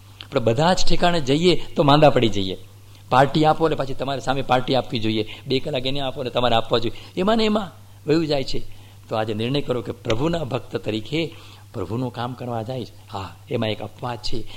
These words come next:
કોઈ દુઃખી હોય એની સેવા કરવા કે એને આશ્વાસન આપવા, સામેથી જ હું બોલાવે નહીં તોય પણ. પણ તમારો જો મિત્રનું વર્તુળ બહુ લાંબુ હશે તો નક્કી માનજો કે તમારું આયુષ્ય તમે જુગારની માફક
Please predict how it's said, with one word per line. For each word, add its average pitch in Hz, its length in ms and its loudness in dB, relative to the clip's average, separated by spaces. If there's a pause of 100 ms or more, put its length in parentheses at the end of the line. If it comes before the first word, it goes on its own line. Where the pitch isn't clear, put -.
(120)
કોઈ 120 160 -4
દુઃખી 104 380 -6
હોય 120 200 -6 (800)
એની 117 180 -6
સેવા 117 360 -2
કરવા 107 400 -6 (220)
કે 131 80 -4
એને 123 120 -4
આશ્વાસન 120 580 -2
આપવા, 113 300 -2
સામેથી 120 560 0
જ 107 60 -4
હું 107 220 0
બોલાવે 101 340 -4
નહીં 95 200 -12
તોય 101 140 -12
પણ. 104 140 -14 (460)
પણ 98 220 -6 (380)
તમારો 156 400 2
જો 143 360 0 (260)
મિત્રનું 151 640 0
વર્તુળ 135 460 0
બહુ 135 160 0
લાંબુ 120 460 0
હશે 120 380 -2 (160)
તો 120 80 -4
નક્કી 117 400 -4
માનજો 123 600 0 (220)
કે 113 60 -4
તમારું 120 460 -2
આયુષ્ય 117 560 -4
તમે 131 520 -4 (240)
જુગારની 123 540 0
માફક 113 480 -2